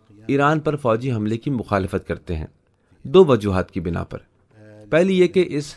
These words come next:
حملے کو بیکار سمجھا جاتا ہے، کیونکہ بہت سے لوگوں کی سوچ کے برخلاف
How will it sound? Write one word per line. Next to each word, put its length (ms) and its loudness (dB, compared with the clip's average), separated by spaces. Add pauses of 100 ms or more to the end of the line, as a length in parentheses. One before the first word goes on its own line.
(140)
حملے 280 -2
کو 140 -2
بیکار 360 2
سمجھا 260 -4
جاتا 320 -6
ہے، 120 -8 (540)
کیونکہ 340 0
بہت 260 0
سے 140 -6
لوگوں 320 -2
کی 300 -4
سوچ 400 -4
کے 100 -4
برخلاف 520 0